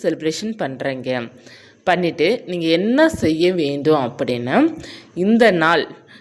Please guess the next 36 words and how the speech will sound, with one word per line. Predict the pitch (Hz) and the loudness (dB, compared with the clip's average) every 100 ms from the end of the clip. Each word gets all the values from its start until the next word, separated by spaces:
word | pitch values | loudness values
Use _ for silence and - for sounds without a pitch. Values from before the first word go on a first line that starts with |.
| - | -16
நீங்க | 160 151 | -12 -10
கட்டாயமாக | 143 170 - 226 233 214 170 156 156 247 247 | -4 -6 0 2 2 0 -2 -2 -2 -2 0
பசுமாட்டோட | 170 - 220 202 156 156 143 156 254 - | -2 -2 -2 -2 0 -2 0 0 -2 -2
கோமியத்தை | - 208 254 254 202 - 247 202 | 2 6 6 4 0 0 -2 -2
வீடு | 165 170 175 | -4 -2 0
முழுவதும் | 156 156 185 | 2 2 2
தெளிச்சு | 170 143 135 175 | 2 0 0 -2
விட்டாலே | 147 127 147 | 0 2 2
போதும். | 196 139 120 123 - - - - | 2 0 -2 -4 -12 -20 -20 -8
ரொம்ப | 151 156 185 254 | 0 2 4 4
நல்லது. | 262 127 127 131 - - | 4 2 2 0 -2 -4
காலை | 180 151 156 175 | 2 4 4 2
நேரமோ | 170 143 143 185 | 0 -4 -4 -2
இல்ல | 220 180 | 0 0
உங்ககிட்ட | 160 143 - 226 - - | -2 -6 -2 0 0 0
பக்கத்துல | 156 190 185 185 | -2 -2 -2 -2
பசுமாடு | 151 156 190 170 | -2 -4 0 0
வச்சிருப்பவங்ககிட்ட | 123 - 135 147 139 139 | 0 -2 -4 0 0 0
நீங்க | 170 156 139 | -2 -2 0
சொன்னீங்கன்னா, | 156 151 156 151 151 | -2 0 0 0 2
அவங்க | 233 180 - | 4 4 4
கோமியம் | 160 160 170 | 4 4 0
பிடிச்சு | 170 - - | 0 -2 -2
வச்சிருவாங்க. | 151 147 131 127 127 202 170 - - - - - | -4 -4 -4 -6 0 2 2 -2 -12 -14 -12 -2
அதை | 202 262 311 | 0 4 4
வந்து | 214 185 | 4 2
நீங்க | 202 175 165 | 0 -2 -2
வீடு | 180 190 | 0 0
முழுவதும் | 180 165 208 | 2 4 4
தெளிச்சாலே | 196 151 156 - 160 185 190 | 4 2 2 0 0 0 0
போதும். | 147 151 202 | 0 0 -2
உங்க | 160 | -2
இல்லத்தில் | 139 156 196 226 | -2 -2 -2 -2
வந்து | 160 165 | -4 -4
சுபிட்சம் | 196 185 254 262 - 240 | -6 -2 -2 0 2 2
உண்டாகும். | 170 139 139 131 127 | 2 -2 -2 -2 -4